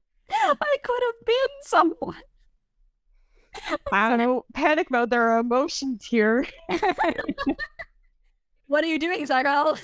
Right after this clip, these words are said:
Speaker 1: <laughs>
Speaker 2: Uh, is there anywhere to put her to just sit her down?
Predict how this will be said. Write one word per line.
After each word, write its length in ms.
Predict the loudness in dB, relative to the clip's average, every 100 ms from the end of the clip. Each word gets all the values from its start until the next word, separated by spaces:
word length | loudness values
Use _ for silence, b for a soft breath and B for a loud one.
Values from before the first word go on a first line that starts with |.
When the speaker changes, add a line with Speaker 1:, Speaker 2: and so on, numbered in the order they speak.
| -4
Speaker 1:
<laughs> 260 | -4 -6 -14 -18 _ _ _ _ _ _ _ _ _ 0
Speaker 2:
Uh, 180 | 2 2
is 80 | 0
there 160 | -2 0
anywhere 420 | 2 2 2 0
to 160 | -2 -10 _ -10
put 220 | -2 0
her 120 | 0 -2
to 180 | -2
just 300 | -4 -4 -4
sit 140 | -2 0
her 120 | 2
down? 340 | 2 2 2